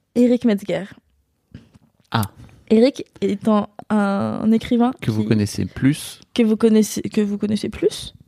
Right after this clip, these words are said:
Speaker 2: Bah, je crois pas que les gens connaissent Eric Metzger. Eric, tu vois, j'arrive même pas à le dire.
Speaker 1: <laughs> Bah, euh, c'est, mais en fait,
Speaker 2: Tu sais,
Speaker 1: tu
Speaker 2: c'est
Speaker 1: vois,
Speaker 2: avec son
Speaker 1: ouais.
Speaker 2: nom.
Speaker 1: Non, mais c'est ça. C'est, en
Speaker 2: Moi,
Speaker 1: fait,
Speaker 2: je savais
Speaker 1: on,
Speaker 2: pas.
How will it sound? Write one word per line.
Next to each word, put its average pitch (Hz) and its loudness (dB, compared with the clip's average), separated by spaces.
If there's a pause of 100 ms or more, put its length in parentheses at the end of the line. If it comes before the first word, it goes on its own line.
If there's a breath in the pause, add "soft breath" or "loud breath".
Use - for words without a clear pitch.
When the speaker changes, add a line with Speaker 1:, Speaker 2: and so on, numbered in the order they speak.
(220)
Speaker 2:
Bah, 101 -4
je 117 -12
crois - -8
pas - 0
que - -10
les 113 4
gens 143 4
connaissent 127 0
Eric 120 -4
Metzger. 120 2 (180)
Eric, 135 0 (600)
tu - -8
vois, 131 0
j'arrive 90 -2
même 92 -2
pas 110 -4
à - -2
le 113 -8
dire. 113 -10 (280)
Speaker 1:
<laughs> 220 -4 (1400 loud breath)
Bah, 214 4
euh, 214 0
c'est, - -10 (320 loud breath)
mais 240 2
en 262 4
fait, 415 0
Speaker 2:
Tu - -2
sais, - -6
Speaker 1:
tu 175 -4
Speaker 2:
c'est 247 -4
Speaker 1:
vois, 233 2
Speaker 2:
avec 240 0
son 220 4
Speaker 1:
ouais. 180 4
Speaker 2:
nom. 120 -2 (400 soft breath)
Speaker 1:
Non, 226 4
mais 220 0
c'est 233 0
ça. 208 2
C'est, - -6
en 208 -2
Speaker 2:
Moi, 277 2
Speaker 1:
fait, - -4
Speaker 2:
je - -10
savais 226 2
Speaker 1:
on, - -2
Speaker 2:
pas. 104 -6